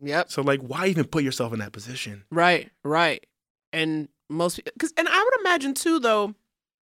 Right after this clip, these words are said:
Speaker 1: as you said, it's also, forget about the consequences of work and stuff. The moment you say something like that, you lose all trust and respect of, like,
Speaker 2: Oh,
Speaker 1: humanity.
Speaker 2: absolutely.
Speaker 1: You know what I mean?
Speaker 2: Yeah.
Speaker 1: Whether it's your boss or not, it's kinda like, "Okay, well,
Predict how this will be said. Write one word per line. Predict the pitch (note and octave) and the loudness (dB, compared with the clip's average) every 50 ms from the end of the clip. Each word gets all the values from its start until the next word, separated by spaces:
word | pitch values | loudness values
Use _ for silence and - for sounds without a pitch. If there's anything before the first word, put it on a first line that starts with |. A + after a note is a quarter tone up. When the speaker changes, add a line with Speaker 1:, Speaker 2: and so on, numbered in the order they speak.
| _ _ _ _ _ _ _ _ _ - | _ _ _ _ _ _ _ _ _ 0
Speaker 1:
as | G#3 G#3+ G#3 | 0 2 2
you | A#3+ | 0
said, | - - C4 A#3+ | 0 2 2 2
it's | G3+ - | 2 0
also, | A#3 B3+ C4 - - _ _ _ _ _ _ _ _ _ | 0 0 -2 -4 -6 _ _ _ _ _ _ _ _ _
forget | - C4 B3+ F4 G#4 | -4 -2 0 2 2
about | A4 F4+ B3+ | 2 2 0
the | F3 E3+ | 0 -2
consequences | - - F#3+ F3+ F#3 - F3+ - E3+ D3+ D3+ D3+ D3 D3 | -4 -2 -2 -2 -2 -2 -4 -4 -4 -4 -4 -6 -6 -6
of | C#3 C3 | -6 -6
work | C3 C3+ D3 D3+ D3 - | -4 -2 -2 -2 -4 -6
and | C#3+ C3+ | -8 -8
stuff. | - - C#3+ D3+ B2+ - - _ _ _ _ _ _ _ _ _ _ _ _ _ _ _ _ _ _ _ _ _ _ _ _ - | -10 -10 -10 -12 -12 -14 -16 _ _ _ _ _ _ _ _ _ _ _ _ _ _ _ _ _ _ _ _ _ _ _ _ 2
The | A3 | 4
moment | B3 E4 C#5 D5+ A4+ D4+ | 6 6 6 6 4 4
you | D4 | 4
say | C#4 - A3 G#3 G#3+ | 4 4 4 4 4
something | G#3+ B3 A3 A3+ A#3+ | 4 2 0 2 0
like | A#3 A3+ A#3 - | 0 0 -2 -2
that, | B3+ B3 A3+ F#3 - - - _ _ _ _ _ _ _ _ _ _ _ _ _ _ - | -2 -2 0 -2 -2 -6 -12 _ _ _ _ _ _ _ _ _ _ _ _ _ _ -6
you | D#3 F3+ D4 C5 C5 | 0 2 2 4 6
lose | F4+ D4+ C4 B3+ - | 6 6 6 4 4
all | - - F#3+ F#3 F3+ F3 | 2 4 6 6 6 6
trust | - - G3+ E3+ E3 - - | 4 2 2 2 0 0 -2
and | E3 D3+ | -2 -2
respect | D3 D3 - - - D#3 C#3+ - _ - | -2 -2 -2 -2 -4 -4 -4 -4 _ -8
of, | D#3+ D#3+ C#3 | -8 -6 -4
like, | D3+ C#3 B2+ A#2+ - - | -4 -6 -6 -2 2 4
Speaker 2:
Oh, | G3+ G3 D3 A#2 B2+ D3+ | 6 6 6 6 6 6
Speaker 1:
humanity. | E3+ G#3+ G3 G3+ G3 F#3+ G3 G3 E3+ | 6 6 6 6 8 8 8 8 8
Speaker 2:
absolutely. | C#3 A2+ G#2+ G2 F#2+ F#2 - G3 | 6 4 2 0 -2 -4 0 4
Speaker 1:
You | A#3 | 6
know | B3 A#3+ | 8 8
what | A#3 | 8
I | A#3 | 8
mean? | B3 B3 | 8 6
Speaker 2:
Yeah. | A3 | 6
Speaker 1:
Whether | A3 A3+ A3+ A#3 | 6 6 6 6
it's | A3 - | 4 4
your | A3+ F#3+ | 2 4
boss | F3 G3 F#3+ F#3+ - | 4 4 4 4 2
or | F3+ | 0
not, | F#3 F3 | 0 0
it's | E3 - | 0 -2
kinda | G3 F#3 | -2 -4
like, | F3+ - - | -4 -4 -4
"Okay, | G3 G3+ - F#3+ F3 D#3 | -6 -6 -4 -4 -4 -4
well, | D3+ D3+ D3+ D3+ D3+ D3 C#3 | -2 -4 -4 -4 -4 -6 -6